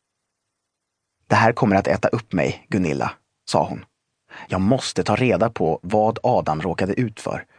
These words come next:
annars får jag ingen ro." "Vad ska du göra?" viskade Gunilla.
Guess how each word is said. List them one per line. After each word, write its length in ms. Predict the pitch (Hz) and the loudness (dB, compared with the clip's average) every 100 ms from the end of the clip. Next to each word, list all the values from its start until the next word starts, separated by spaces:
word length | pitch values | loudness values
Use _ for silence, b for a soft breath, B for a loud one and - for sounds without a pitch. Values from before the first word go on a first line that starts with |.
| b | b
annars 300 | 113 113 - | 0 0 0
får 140 | 127 | 2
jag 100 | 113 | 2
ingen 160 | 104 95 | 2 0
ro." 220 | 127 - - _ _ _ _ _ _ _ _ _ | -2 -4 -14 _ _ _ _ _ _ _ _ _
"Vad 100 | - | -6
ska 140 | - 95 | -4 -4
du 100 | 95 | -2
göra?" 500 | 113 127 87 135 131 _ _ _ _ _ _ | 0 0 0 -2 -4 _ _ _ _ _ _
viskade 360 | 107 - 76 | -2 0 0
Gunilla. 420 | 78 71 82 - | 0 0 -2 -2